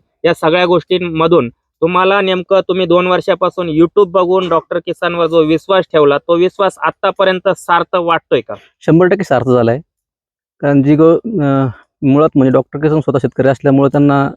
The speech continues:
Speaker 2: अं, त्या गोष्टीचा पहिले आधी केले मग सांगितले अशी गंमत आहे.
Speaker 1: नक्कीच.
Speaker 2: <laughs>
Speaker 1: खूप चांगला डायलॉग दिला तुम्ही, "आधी केले मग सांगितले."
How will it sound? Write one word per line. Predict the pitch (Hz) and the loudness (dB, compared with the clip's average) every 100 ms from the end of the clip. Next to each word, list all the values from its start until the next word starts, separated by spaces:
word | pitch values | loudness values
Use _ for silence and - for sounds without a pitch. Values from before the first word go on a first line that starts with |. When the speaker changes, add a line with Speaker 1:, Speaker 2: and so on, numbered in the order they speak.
| _ _ _ _ | _ _ _ _
Speaker 2:
अं, | _ 185 131 131 127 123 123 _ _ _ | _ -2 0 0 -2 -2 -6 _ _ _
त्या | 143 | 2
गोष्टीचा | 139 - 135 147 - _ _ _ _ _ _ | 2 2 2 2 0 _ _ _ _ _ _
पहिले | 147 151 156 156 151 147 - - | 2 4 4 4 4 2 -2 -4
आधी | 135 143 | -2 -2
केले | 156 156 | 0 2
मग | 156 | 2
सांगितले | 160 123 120 127 | 0 0 0 -2
अशी | 131 127 | -2 0
गंमत | 139 135 | 2 2
आहे. | 107 - _ | -2 -8 _
Speaker 1:
नक्कीच. | 147 - 156 - | -8 -2 -2 -2
Speaker 2:
<laughs> | - 135 123 - _ _ _ _ - | -2 0 0 -6 _ _ _ _ -6
Speaker 1:
खूप | - 233 | -4 -2
चांगला | 220 220 226 | 0 0 0
डायलॉग | 202 196 214 190 | 2 2 0 -2
दिला | 202 185 | -2 -2
तुम्ही, | 185 185 | -4 -6
"आधी | 165 165 226 | -4 -2 -2
केले | 226 226 226 | 0 0 2
मग | 208 - | 0 -2
सांगितले." | - 165 151 123 107 | -2 -2 -4 -6 -14